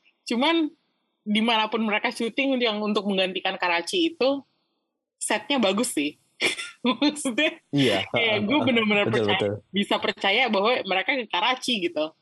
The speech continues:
Speaker 2: <laughs> Iya. Dan itu kan kayak colorful banget kan warnanya. Warnanya
Speaker 1: Iya.
Speaker 2: enak gitu kan.
Speaker 1: Heeh.
Speaker 2: Di mata.
Speaker 1: Dan setting
Speaker 2: Seru sih
Speaker 1: yang,
Speaker 2: itu.
Speaker 1: setting yang ini, yang mereka masuk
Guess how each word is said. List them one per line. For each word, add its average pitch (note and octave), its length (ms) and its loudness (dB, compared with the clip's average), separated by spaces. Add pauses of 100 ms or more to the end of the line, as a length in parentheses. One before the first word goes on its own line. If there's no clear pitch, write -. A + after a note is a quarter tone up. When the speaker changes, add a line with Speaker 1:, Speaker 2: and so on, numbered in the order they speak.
(1000)
Speaker 2:
<laughs> F3 400 0 (840)
Iya. G2+ 320 0 (180)
Dan A2+ 160 2
itu B2+ 140 2
kan A3 140 2
kayak C#3 320 0
colorful B2 580 2
banget A2+ 380 0
kan F#2+ 260 0
warnanya. G2 680 -2 (420)
Warnanya B2 640 0 (180)
Speaker 1:
Iya. F#2 80 -2
Speaker 2:
enak D#3 320 0
gitu G#2 320 0
kan. F2+ 320 2
Speaker 1:
Heeh. F3 360 -4 (600)
Speaker 2:
Di G#2 100 -4
mata. F2+ 520 0 (460)
Speaker 1:
Dan G#3 420 0
setting A#3 460 0
Speaker 2:
Seru - 20 2
sih A3 80 0
Speaker 1:
yang, G#3+ 180 0 (200)
Speaker 2:
itu. G#3 80 -8 (460)
Speaker 1:
setting A3 460 0
yang A3 280 2
ini, C4+ 360 2
yang A#3 120 2 (260)
mereka G3 480 0
masuk G#3 460 -2